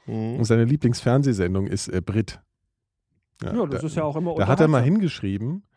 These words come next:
Speaker 2: und hat, äh, darum gebeten, alle Folgen von Brit auf D V D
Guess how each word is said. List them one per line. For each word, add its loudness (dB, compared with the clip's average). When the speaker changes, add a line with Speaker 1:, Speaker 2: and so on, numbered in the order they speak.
Speaker 2:
und -4
hat, -2
äh, -4
darum -2
gebeten, -2
alle 4
Folgen 0
von -4
Brit 0
auf 2
D 0
V 2
D 0